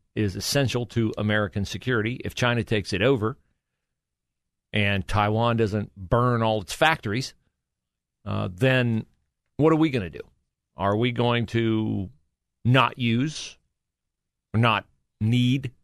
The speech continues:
high-tech chips? Are we gonna let China make 'em and buy 'em from China? Call me crazy,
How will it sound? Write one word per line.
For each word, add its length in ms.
high-tech 420
chips? 400
Are 100
we 100
gonna 160
let 180
China 300
make 180
'em 80
and 100
buy 140
'em 80
from 140
China? 280
Call 160
me 80
crazy, 400